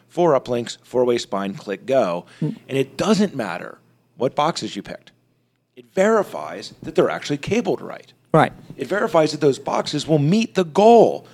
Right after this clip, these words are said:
Speaker 1: of that oversubscription
Speaker 2: So there's
Speaker 1: ratio.
Speaker 2: some automation in here?
Speaker 1: A tremendous amount. And
Speaker 2: But it's not a,
Speaker 1: automation
Speaker 2: it's
Speaker 1: and
Speaker 2: not a
Speaker 1: intelligence.
Speaker 2: not, but it can't be a fixed path automation. It can't be like a,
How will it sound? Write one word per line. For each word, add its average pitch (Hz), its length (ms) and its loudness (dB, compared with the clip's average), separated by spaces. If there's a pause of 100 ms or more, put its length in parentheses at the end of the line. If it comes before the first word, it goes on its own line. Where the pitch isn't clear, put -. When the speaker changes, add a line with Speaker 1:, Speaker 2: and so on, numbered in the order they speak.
Speaker 1:
of 131 120 -8
that 123 180 0
oversubscription 131 720 -10
Speaker 2:
So 180 120 8
there's 160 160 6
Speaker 1:
ratio. 156 200 4
Speaker 2:
some - 20 2
automation 156 600 6
in 180 100 6
here? 185 340 4 (100)
Speaker 1:
A - 60 -20
tremendous 147 760 -6
amount. 92 340 -10 (320)
And 160 80 2
Speaker 2:
But 180 100 10
it's 214 160 6
not 220 160 12
a, 226 40 12
Speaker 1:
automation 214 120 10
Speaker 2:
it's 175 100 8
Speaker 1:
and 208 60 8
Speaker 2:
not 214 100 8
a 214 40 8
Speaker 1:
intelligence. - 540 -4 (200)
Speaker 2:
not, 170 320 0
but 165 80 2
it 165 80 0
can't 190 240 4
be 170 80 6
a 151 60 4
fixed - 360 -4
path 170 460 2
automation. 120 560 0
It 123 100 -2
can't 156 240 4
be 151 60 2
like 139 280 4
a, 127 180 2